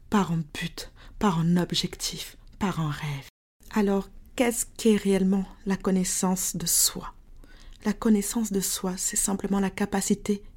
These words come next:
qu'a une personne à se voir, à se savoir complètement, clairement. Cette connaissance de soi peut être utile pour comprendre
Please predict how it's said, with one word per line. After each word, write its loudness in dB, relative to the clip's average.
qu'a -4
une 6
personne 2
à 2
se 0
voir, -4
à -2
se 0
savoir -4
complètement, -2
clairement. 0
Cette -2
connaissance 8
de 2
soi 0
peut -2
être -6
utile 0
pour 2
comprendre 2